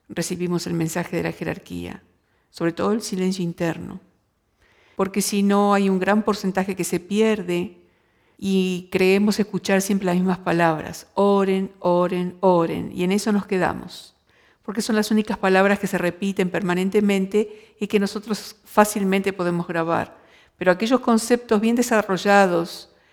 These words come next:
bien universales, que la jerarquía nos transmite en todos los mensajes, los perdemos. Los perdemos y lo peor de todo es que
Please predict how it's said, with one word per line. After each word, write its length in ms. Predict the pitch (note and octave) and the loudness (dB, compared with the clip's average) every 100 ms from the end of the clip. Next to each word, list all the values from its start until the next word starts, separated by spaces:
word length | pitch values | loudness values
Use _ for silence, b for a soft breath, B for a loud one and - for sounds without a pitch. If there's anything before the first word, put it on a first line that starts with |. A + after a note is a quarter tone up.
| b b b - | b b b -12
bien 520 | E3+ F3+ F3+ F#3 F3+ | -2 2 2 2 0
universales, 1000 | F3+ F3+ F3 F#3 - G3+ G#3 G#3 F3 F3 | 0 2 2 0 0 2 4 2 -2 -4
que 140 | - | -8
la 80 | E3+ | -8
jerarquía 400 | E3 F3+ E3+ - | -6 -4 -4 -2
nos 140 | F3+ F3+ | -2 -2
transmite 420 | E3+ E3+ F#3 F3+ | -4 -2 -2 -2
en 120 | F3 | -4
todos 220 | F3+ F#3 | -2 -2
los 120 | F3 | -2
mensajes, 720 | D#3+ D#3+ E3 A3 A3+ A3 F3+ F3 | -2 -4 -2 2 0 0 -10 -8
los 120 | E3 | -8
perdemos. 920 | F3+ F3+ E3+ E3 - F3+ - - - _ _ _ b b b | -6 -4 -4 -4 -8 -12 -16 -20 -20 _ _ _ b b b
Los 120 | F#3+ | -4
perdemos 720 | F#3+ G3+ G3+ A3 A3+ C4 - - - | 2 2 4 4 2 0 -4 -14 -8
y 120 | F#3 | 0
lo 160 | F#3+ F#3+ | 2 4
peor 200 | G#3 A3+ | 2 2
de 120 | A3+ | -2
todo 760 | A3+ G#3 G#3 G3+ G#3 - _ b b b - | 0 2 4 2 -2 -8 _ b b b -2
es 220 | F#3+ F#3+ | 0 0
que 760 | F#3+ F#3+ F3+ F3 E3+ D#3+ - | -2 -2 0 0 0 -4 -8